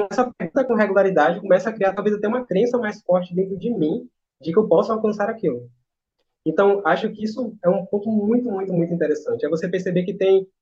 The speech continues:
várias áreas que você pode utilizar perguntas, várias áreas que você pode testar, que você pode experimentar, e você pode ficar curioso de como que você vai reagir a partir de determinadas coisas que você se faz.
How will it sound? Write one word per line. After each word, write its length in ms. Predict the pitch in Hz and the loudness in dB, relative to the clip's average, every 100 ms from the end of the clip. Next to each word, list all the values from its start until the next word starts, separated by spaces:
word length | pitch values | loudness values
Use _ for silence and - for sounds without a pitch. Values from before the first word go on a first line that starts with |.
| _ | _
várias 380 | - 220 269 165 | 2 2 2 2
áreas 220 | 165 180 | 2 2
que 60 | 175 | -2
você 180 | 180 | -4
pode 160 | 170 156 | 0 0
utilizar 280 | 160 147 143 | 2 0 0
perguntas, 560 | 139 131 147 165 170 - | -2 -2 0 0 0 2
várias 280 | 170 202 | 0 2
áreas 160 | 165 175 | 2 0
que 60 | 160 | -2
você 160 | - | -4
pode 180 | 156 151 | -2 0
testar, 380 | 156 156 139 160 | 0 -2 -4 -4
que 80 | 160 | -4
você 60 | |
pode 180 | 147 147 | -2 -2
experimentar, 520 | 156 156 156 151 - _ _ - | 0 0 0 -2 -2 _ _ -4
e 60 | 156 | 0
você 160 | 175 | 0
pode 180 | - 196 | 2 0
ficar 180 | 202 202 | 0 2
curioso 480 | 226 226 175 196 - _ _ _ 147 | 2 2 -2 -4 -10 _ _ _ -10
de 100 | 170 | 0
como 220 | 226 262 | 2 2
que 60 | |
você 200 | 247 240 220 | 0 0 0
vai 140 | 202 | 0
reagir 460 | 190 214 170 160 190 | 2 0 0 0 0
a 60 | |
partir 320 | 190 185 - | 2 -2 -2
de 60 | 180 | -2
determinadas 500 | 180 185 180 180 180 | -2 0 2 0 0
coisas 180 | 190 196 | -4 -2
que 80 | 160 | -6
você 160 | 160 | -6
se 160 | - - | -10 -4
faz. 340 | 113 - _ | -4 -4 _